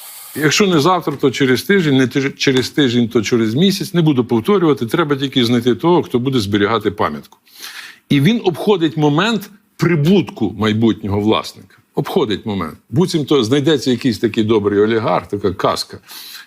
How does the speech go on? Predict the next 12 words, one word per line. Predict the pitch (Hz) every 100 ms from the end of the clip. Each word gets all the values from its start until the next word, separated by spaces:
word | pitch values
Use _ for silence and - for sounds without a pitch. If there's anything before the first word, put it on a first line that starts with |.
| -
який | 107 131 98
придбає | 127 120 110 185 196 170 139 - - -
і | 127
збереже | 110 127 143 131 143
соливарню, | - 143 139 127 175 175 139 143
і | 135 151
музей, | 151 143 107 175 175 135
і | 147 165
церкви, | 98 165 180 160 135 139 131
і |
все. | 113 - 175 151 - - - - _ _ -
І... | 170 147